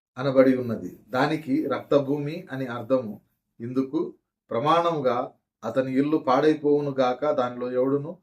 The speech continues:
కాపురం ఉండకపోవును గాక' అని, ఉద్యోగము, 'అతని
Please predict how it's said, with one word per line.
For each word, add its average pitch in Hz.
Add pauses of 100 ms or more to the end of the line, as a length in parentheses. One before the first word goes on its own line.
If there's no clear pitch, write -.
(360)
కాపురం 139 (140)
ఉండకపోవును 139
గాక' 131
అని, 143 (440)
ఉద్యోగము, 156
'అతని 131